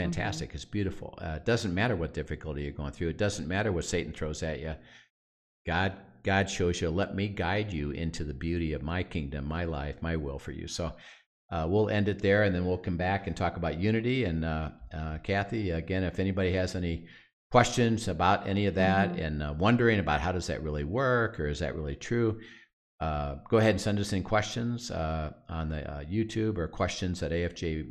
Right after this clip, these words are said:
Speaker 1: ministry dot com, questions at A F J ministry dot com, and we'll be happy to, to pick it up. And, uh, Kathy, we'll
Speaker 2: Yeah.
Speaker 1: be excited to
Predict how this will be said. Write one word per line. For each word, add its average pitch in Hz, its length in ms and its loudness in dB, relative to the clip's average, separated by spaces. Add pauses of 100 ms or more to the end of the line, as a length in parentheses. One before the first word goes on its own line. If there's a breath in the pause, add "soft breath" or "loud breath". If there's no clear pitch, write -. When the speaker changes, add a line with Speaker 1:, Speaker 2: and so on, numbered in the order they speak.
Speaker 1:
ministry 85 380 -2
dot 76 200 -4
com, 101 340 -4
questions 82 480 -6
at 80 60 -4
A 82 60 -2
F 78 100 -6
J 87 140 -4
ministry 82 380 -4
dot 78 160 -4
com, 107 260 -4 (580 loud breath)
and 90 80 0
we'll 92 100 2
be 87 100 2
happy 87 340 2
to, 76 360 -4
to 80 120 -6
pick 90 240 -6
it 80 80 -2
up. 101 260 -4
And, 78 220 -4 (360)
uh, 78 200 -6
Kathy, 90 380 -4
we'll 87 100 2
Speaker 2:
Yeah. 78 120 -2
Speaker 1:
be 90 120 0
excited 87 480 0
to 82 200 0